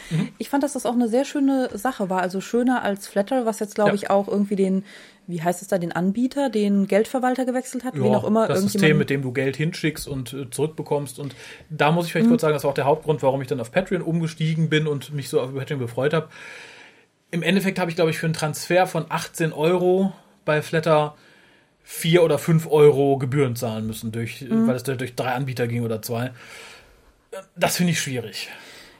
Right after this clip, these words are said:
Speaker 2: Genau, und ich fand halt gerade das, was auch ein bisschen wie beim Crowdfunding ist, sehr interessant dran und irgendwie auch sehr lustig, dass du dir halt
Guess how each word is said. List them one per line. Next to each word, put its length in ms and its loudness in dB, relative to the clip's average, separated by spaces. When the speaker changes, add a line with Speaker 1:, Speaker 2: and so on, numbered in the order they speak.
Speaker 2:
Genau, 120 2
und 60 0
ich 100 -4
fand 180 0
halt 260 0
gerade 280 2
das, 220 -4
was 140 -4
auch 140 -2
ein 120 2
bisschen 420 0
wie 80 -2
beim 160 0
Crowdfunding 560 0
ist, 260 -6
sehr 300 2
interessant 600 -2
dran 200 2
und 140 -4
irgendwie 260 0
auch 80 -2
sehr 140 0
lustig, 320 -4
dass 140 -6
du 60 -8
dir 160 2
halt 220 2